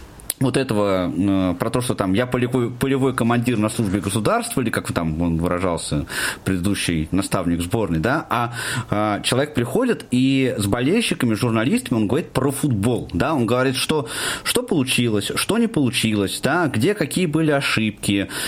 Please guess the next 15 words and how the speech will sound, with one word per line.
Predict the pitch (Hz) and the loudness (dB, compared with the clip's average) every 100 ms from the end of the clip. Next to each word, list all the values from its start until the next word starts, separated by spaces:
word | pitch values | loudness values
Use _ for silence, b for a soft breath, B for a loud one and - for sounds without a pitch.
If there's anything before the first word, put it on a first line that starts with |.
| B B B | B B B
а, | 107 110 110 107 104 101 | 0 2 2 2 0 0
как | 160 180 | -2 0
это | 165 156 | -2 -2
всё | 135 170 175 | -2 0 0
было | 127 160 | 2 2
с | 135 | 2
точки | - - 127 | 0 0 0
зрения | 135 156 151 | 2 2 4
матча, | 113 110 104 - - | 4 2 2 0 -2
да, | 95 135 | 0 0
с | |
точки | 147 135 127 | 0 0 0
зрения | 151 156 | 2 2
подготовки | 139 117 127 - - 139 | 0 0 0 0 0 -2
футболистов, | 131 123 135 139 131 | 0 0 2 2 0